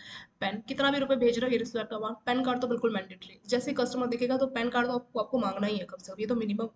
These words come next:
लेना ही लेना। Copy of confirm ticket and visa, अगर मान लीजिए आप बाहर घूमने के लिए जा रहे हैं, तो आपका visa टिकट होगा, तो उसकी copy आपको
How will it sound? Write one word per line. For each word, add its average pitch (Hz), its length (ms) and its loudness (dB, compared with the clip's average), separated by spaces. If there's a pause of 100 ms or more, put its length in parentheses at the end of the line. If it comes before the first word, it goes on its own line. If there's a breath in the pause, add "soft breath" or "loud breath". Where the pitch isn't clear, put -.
(280)
लेना 208 200 0
ही 208 80 -2
लेना। - 180 -6 (1000 loud breath)
Copy 277 220 6
of - 160 2
confirm 247 300 4
ticket 247 260 2
and 247 120 2
visa, 208 180 -2
अगर 226 180 0
मान 233 120 2
लीजिए 247 180 4
आप 220 60 0
बाहर 226 220 2
घूमने 240 280 4
के 262 60 6
लिए 254 100 6
जा 254 100 0
रहे 247 100 4
हैं, 247 80 0
तो 254 60 -2
आपका 247 160 0
visa 226 320 -2
टिकट 247 340 -2
होगा, 247 160 4
तो 247 100 2
उसकी 247 160 0
copy 226 300 -2
आपको - 400 -2